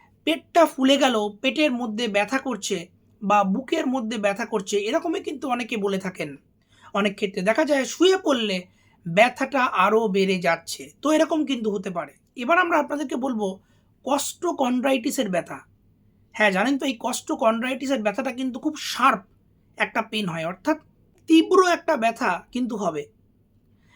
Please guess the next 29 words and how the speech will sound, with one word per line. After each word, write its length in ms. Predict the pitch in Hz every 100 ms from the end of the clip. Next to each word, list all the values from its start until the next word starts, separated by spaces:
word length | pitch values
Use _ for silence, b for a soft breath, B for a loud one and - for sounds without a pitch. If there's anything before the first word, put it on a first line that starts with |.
| B 214
Actually 300 | 208 294 285
হয়টা 220 | 247 254 302
কি, 120 | 302
আমাদের 280 | 220 214 247 220
যে 100 | 269
স্টারনাম 520 | - 214 226 262 247 226
মানে 120 | 214 202 196 214 _
বুকের 280 | - 226 302
এই 100 | 302 254
মাঝে 240 | 208 220 294
যে 140 | 226 247 240 _ _ _ _ _ b b _ _
হাড়টা 400 | - 220 262 - 285
থাকে 240 | 220 196 202 220
এবং 140 | 226 269
তার 140 | 254 277
সাইডে 380 | - 208 269 294 185 170
যে 60 | 214
পাঁজরটা 420 | 220 226 285 - 254 202
থাকে, 260 | 190 190 240 - _ _ _ b b b b
তার 160 | - 269 247 220
মাঝে 240 | 240 311 349
কিন্তু 280 | 320 302 277 339 403 _ _
কার্টিলেজ 560 | 220 226 285 262 247 190 -
থাকে। 240 | 147 - - _ _ _ -
তো 20 | 269
ওইখানে 380 | 320 302 349 339
কোনো 200 | 294 285 294
কারণে 260 | 294 269 226 - _ _ _ b b b -
বিভিন্ন 360 | 220 330 339